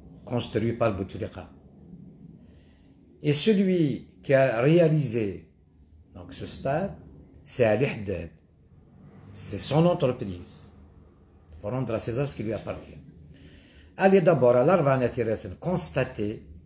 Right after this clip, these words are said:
à Yakhlijen, tu vas voir des rangées de tombes, rencontrer les familles des victimes,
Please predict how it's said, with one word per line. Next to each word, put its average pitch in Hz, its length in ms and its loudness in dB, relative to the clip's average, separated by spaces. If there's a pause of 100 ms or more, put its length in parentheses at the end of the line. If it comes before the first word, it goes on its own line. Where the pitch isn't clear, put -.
(120)
à 104 120 -6
Yakhlijen, 110 720 -4
tu 110 120 -12
vas 110 80 0
voir 110 640 2 (500)
des 101 100 -10
rangées 104 420 -6
de 98 140 -6
tombes, 156 600 -2 (520)
rencontrer 147 560 0
les 117 100 0
familles 110 300 -2
des 104 140 -6
victimes, 135 600 -8